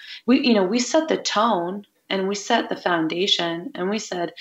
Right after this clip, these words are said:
and part of that comes from what the brand stands for and what our brand values are.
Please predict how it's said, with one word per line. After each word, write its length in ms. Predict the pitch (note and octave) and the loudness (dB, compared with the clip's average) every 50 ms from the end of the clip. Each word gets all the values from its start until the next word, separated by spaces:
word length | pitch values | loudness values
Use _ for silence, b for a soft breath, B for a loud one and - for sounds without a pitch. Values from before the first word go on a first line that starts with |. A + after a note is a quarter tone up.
| B B B B B B | B B B B B B
and 160 | - F#3 E3+ | -4 -4 -2
part 220 | - - G#3 A3 | 0 2 4 4
of 60 | A3+ G#3 | 4 4
that 160 | F3+ F#3 - | 2 2 0
comes 260 | - F#3 F#3 E3+ - | -2 -2 -2 -2 -2
from 200 | - F#3 F3 F3 | -2 -2 -2 -2
what 140 | E3+ F3 E3+ | -2 -4 -6
the 100 | - - | -10 -10
brand 560 | - - F3 F3 F#3 F#3+ G3+ G3+ F#3 F#3+ F3+ | -8 -4 -2 0 2 2 2 2 0 0 -4
stands 380 | - - - E3 D#3+ D#3+ D#3+ - | -4 -4 -2 -2 -2 -2 -2 -2
for 160 | - E3+ E3 | 0 0 2
and 160 | E3 E3 E3+ | 2 0 0
what 100 | E3+ D#3+ | 0 0
our 220 | F3 D#3+ D3 - - - - | 0 0 -2 -4 -10 -12 -8
brand 340 | - E3 E3 F3 G#3+ A3+ G#3 | -4 -2 0 0 0 0 0
values 460 | E3+ D#3+ D#3+ D#3+ D#3+ D#3 D3+ D3+ - | -2 -2 -4 -4 -4 -6 -6 -6 -4
are. 300 | F3+ D#3+ D#3 D#3 D#3 D#3 | -2 0 0 0 0 -2